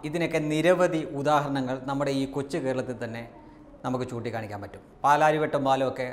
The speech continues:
അതിന് ഉത്തമ ഉദാഹരണങ്ങളാണ്. എന്നാൽ എറണാകുളത്ത് തന്നെയുള്ള വൈറ്റില പാലമുണ്ട്, വൈറ്റില പാലവും ഫ്ലൈ ഓവറൊക്കെ. അവിടുത്തെ ഗതാഗത തിരക്ക്, കുരുക്ക് കുറയ്ക്കാനാണ് എന്ന് പറഞ്ഞിട്ടാണ്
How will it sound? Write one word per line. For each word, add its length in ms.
അതിന് 220
ഉത്തമ 240
ഉദാഹരണങ്ങളാണ്. 680
എന്നാൽ 200
എറണാകുളത്ത് 440
തന്നെയുള്ള 320
വൈറ്റില 340
പാലമുണ്ട്, 420
വൈറ്റില 260
പാലവും 280
ഫ്ലൈ 220
ഓവറൊക്കെ. 340
അവിടുത്തെ 360
ഗതാഗത 360
തിരക്ക്, 380
കുരുക്ക് 360
കുറയ്ക്കാനാണ് 640
എന്ന് 160
പറഞ്ഞിട്ടാണ് 480